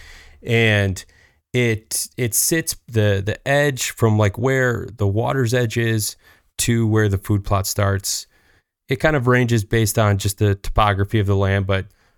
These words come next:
probably you're looking at forty to fifty yards.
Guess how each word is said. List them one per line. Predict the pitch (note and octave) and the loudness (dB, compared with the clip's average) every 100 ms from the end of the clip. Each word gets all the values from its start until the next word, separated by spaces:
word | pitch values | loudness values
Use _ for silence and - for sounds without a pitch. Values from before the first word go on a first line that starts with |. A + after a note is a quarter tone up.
| _ | _
probably | - E3+ D#3 C#3 C#3 | -4 -2 -2 -2 -2
you're | B2+ B2 | 0 2
looking | A2+ - G#2+ | 0 0 0
at | G2+ F#2+ F#2 F#2 - _ - | 2 2 0 -4 -12 _ -20
forty | - - B2+ A#2 A2+ | -18 -4 -2 0 0
to | G2+ | -2
fifty | F#2+ G#2+ G2 G2 | -2 -4 -2 -2
yards. | F2 F2 F2 F2 - | -4 -6 -10 -12 -14